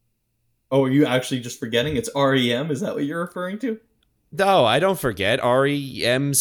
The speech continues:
Speaker 2: P C T. I know.
Speaker 1: Yeah, that's it. That's, that's the one. Okay, listen, Alex, we gotta have a conversation here. You
Speaker 2: Why?
Speaker 1: left the show running on repeat for the entire town of Limbrook for three hours straight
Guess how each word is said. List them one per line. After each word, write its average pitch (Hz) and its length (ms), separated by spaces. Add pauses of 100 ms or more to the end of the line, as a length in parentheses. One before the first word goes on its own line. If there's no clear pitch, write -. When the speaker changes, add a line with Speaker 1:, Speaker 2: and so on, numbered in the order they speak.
(180)
Speaker 2:
P 131 360
C 156 260
T. 165 340
I 113 160
know. 117 360 (680)
Speaker 1:
Yeah, 147 160
that's 143 260
it. 117 200 (200)
That's, 160 260 (100)
that's 147 220
the 143 80
one. 113 160 (440)
Okay, 131 260 (100)
listen, 113 260 (340)
Alex, 120 420 (380)
we 135 80
gotta 143 200
have 127 100
a 113 60
conversation - 580
here. - 140 (220)
You 143 160
Speaker 2:
Why? 113 180
Speaker 1:
left 82 240 (100)
the 113 80
show 131 240
running 107 320 (800)
on 131 220
repeat 143 420 (600)
for 135 120
the 123 160
entire 127 380
town 127 200
of 117 120
Limbrook 113 380 (520)
for 135 80
three 123 340
hours 107 300
straight - 280